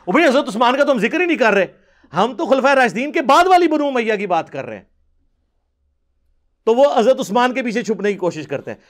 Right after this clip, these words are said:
यहां पे भी मिस्यार का जब हम रद्द करते हैं ना, तो कहते हैं नहीं, मिस्यार तो ये होता है, तो कुरान में इजाजत है जी, हजरत सौदा ने भी छोड़ दिया। और सर, उसकी नहीं बात हो रही, ये बात है।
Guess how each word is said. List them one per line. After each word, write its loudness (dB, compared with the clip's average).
यहां 2
पे 0
भी 4
मिस्यार 4
का 2
जब 4
हम 2
रद्द 4
करते 0
हैं 2
ना, 0
तो 2
कहते 0
हैं -2
नहीं, -4
मिस्यार 2
तो -2
ये -2
होता 2
है, 0
तो -6
कुरान 0
में -8
इजाजत -2
है 2
जी, -8
हजरत -6
सौदा -4
ने -8
भी -14
छोड़ -6
दिया। -8
और -2
सर, 2
उसकी -4
नहीं -6
बात 4
हो 4
रही, 0
ये 2
बात 4
है। 0